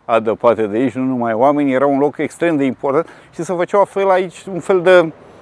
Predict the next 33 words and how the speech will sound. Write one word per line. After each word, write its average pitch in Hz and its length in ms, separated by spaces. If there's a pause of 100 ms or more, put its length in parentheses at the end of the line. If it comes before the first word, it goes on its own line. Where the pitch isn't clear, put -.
(140)
nu 170 180
șezătoare, 151 680
că 120 100
șezătoarele 143 640
sunt - 180
chestiuni 156 520
complicate, 143 680 (420)
un 202 100
fel 233 180
de 196 140
centre 202 380
de 170 140
bârfă, 147 480
să - 120
le 113 180
zicem, 147 440 (220)
unde 160 240
lumea 160 480
se 135 500
aduna, 143 680
povestea. 127 640 (180)
Deci - 180
era 170 180
un 180 120
loc 180 200
social 165 540
cu - 160
o 160 80
importanță 151 680
deosebită 143 800 (260)
în 147 180
viața 139 600
argeșenilor 131 880